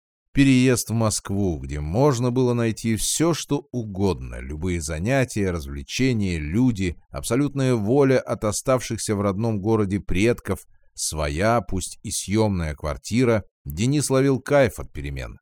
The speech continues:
Ему определенно нравилось быть взрослым. В университете он попал к ботанам.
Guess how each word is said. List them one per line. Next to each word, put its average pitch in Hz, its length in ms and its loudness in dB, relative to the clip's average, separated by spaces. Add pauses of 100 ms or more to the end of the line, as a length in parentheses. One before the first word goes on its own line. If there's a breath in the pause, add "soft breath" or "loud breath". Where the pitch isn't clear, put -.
(240)
Ему 127 220 2
определенно 151 600 2
нравилось 123 720 4
быть 71 460 -10 (140)
взрослым. 64 640 -10 (440)
В 80 100 -4
университете 131 680 2
он 127 140 2
попал 147 380 4
к 95 120 -6
ботанам. 69 640 -2